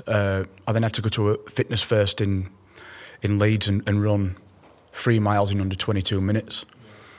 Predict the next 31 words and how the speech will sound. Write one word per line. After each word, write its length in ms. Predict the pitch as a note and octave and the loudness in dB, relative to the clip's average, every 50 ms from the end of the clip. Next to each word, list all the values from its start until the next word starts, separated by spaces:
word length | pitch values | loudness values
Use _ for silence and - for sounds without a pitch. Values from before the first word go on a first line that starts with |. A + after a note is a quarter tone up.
| - - - - _ _ _ _ _ _ _ _ _ _ _ _ _ _ _ - - | -20 -20 -20 -20 _ _ _ _ _ _ _ _ _ _ _ _ _ _ _ -6 -2
on 60 | - G#2 | 0 0
a 40 | |
treadmill. 360 | G2+ - - G#2 G2+ G#2+ G#2+ G#2 | 2 2 2 2 2 2 2 2
So 160 | - - F#2 | 2 2 2
I 20 | |
did 220 | F2 F2 G#2 F#2 - | 2 2 0 0 2
that. 280 | G#2 G2+ G2 - - - - - - - - - - | 2 2 2 0 -2 -6 -20 -20 -20 -20 -16 -8 -4
Uh, 320 | G#2 G2+ G2+ F#2+ F#2+ F#2+ - - - - | -2 0 0 0 0 -2 -4 -6 -10 -10
I 100 | B2 A2 - - _ | -10 -10 -10 -6 _
did 120 | - A#2+ G2 | -2 0 0
that 100 | G2+ - | 0 0
in 60 | - | 0
about 200 | F#2+ F2 F#2+ - | 0 0 0 0
seventeen 480 | - - A2+ G2 G2 F2+ - - F#2+ F2 | 0 0 0 0 0 -2 -2 -2 0 0
minutes, 420 | F2+ G2+ G#2+ G#2 - - - - - - - - _ _ _ | 0 0 0 -2 -2 -4 -8 -8 -10 -14 -20 -20 _ _ _
just, 220 | - G#2 - - - | -6 -4 -2 -2 0
like, 160 | G2+ - - | -2 -2 -2
smashed 340 | - - A2+ G#2+ G2+ - - | -2 0 2 2 2 2 0
that. 180 | G#2 F#2+ - | 0 0 0
And 100 | G#2+ G2+ | 0 0
then, 200 | G2 G2 G2 F#2 F#2 - - - - - - - - - - - - - - _ _ _ _ _ - - - | 0 0 -2 -4 -6 -10 -16 -20 -20 -20 -20 -20 -20 -20 -20 -20 -20 -20 -20 _ _ _ _ _ -20 -8 -2
uh, 340 | G#2+ G2+ G2+ G2+ G2+ G2 G2+ G2+ - - - - - | 0 2 2 4 4 2 0 -2 -4 -12 -18 -8 -2
psychometric 560 | - - A#2+ A#2 - - A2+ G#2+ - A#2+ - | 0 2 2 2 2 2 0 0 0 -2 -4
test, 200 | - A2+ G#2 - | -2 -2 -2 -4
I 40 | G2 | -4
failed 380 | - - A#2 A2+ A2 G#2+ F2+ | -2 2 4 4 4 4 2
that 240 | F#2 F#2 G2+ - - - - - _ _ _ _ _ - | 2 0 0 0 -2 -8 -20 -20 _ _ _ _ _ -2
on 180 | G2 G2 F#2 | 0 2 2
maths 300 | F#2+ G2+ G#2 G2+ - - | 2 2 2 0 -2 -6
'cause 160 | - - A2 | -4 -2 -2
I, 40 | G2 | -2